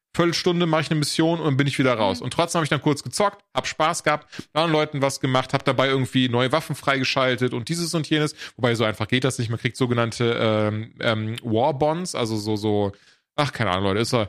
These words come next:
Speaker 1: ich gebe auf an dieser Stelle. Man bekommt sogenannte War Bonds und die kann man dann eben einlösen für neue Waffen, neue Rüstungsteile, ähm, Embleme, äh, Titel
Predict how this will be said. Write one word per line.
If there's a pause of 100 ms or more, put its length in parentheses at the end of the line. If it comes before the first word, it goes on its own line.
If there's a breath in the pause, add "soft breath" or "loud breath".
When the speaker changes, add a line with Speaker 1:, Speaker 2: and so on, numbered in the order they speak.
(160 loud breath)
Speaker 1:
ich
gebe
auf
an
dieser
Stelle. (180 loud breath)
Man
bekommt
sogenannte
War
Bonds
und
die
kann
man
dann
eben
einlösen
für
neue
Waffen,
neue
Rüstungsteile,
ähm,
Embleme, (380 soft breath)
äh,
Titel